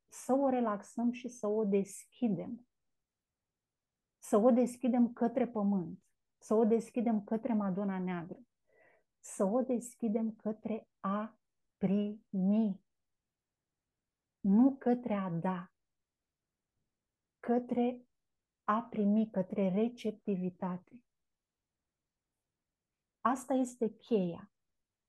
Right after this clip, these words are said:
trecerii de la disoluție la vid. Și asta este cheia traversării, plutirii prin vid. Acceptarea, nu ne mai luptăm,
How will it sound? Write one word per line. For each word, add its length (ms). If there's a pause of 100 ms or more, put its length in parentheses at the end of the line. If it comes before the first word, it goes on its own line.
(800)
trecerii 580
de 100
la 160
disoluție 800
la 160
vid. 400 (800)
Și 140
asta 260
este 460
cheia 600
traversării, 1200 (140)
plutirii 640
prin 260
vid. 380 (960)
Acceptarea, 1080 (640)
nu 340
ne 120
mai 200
luptăm, 600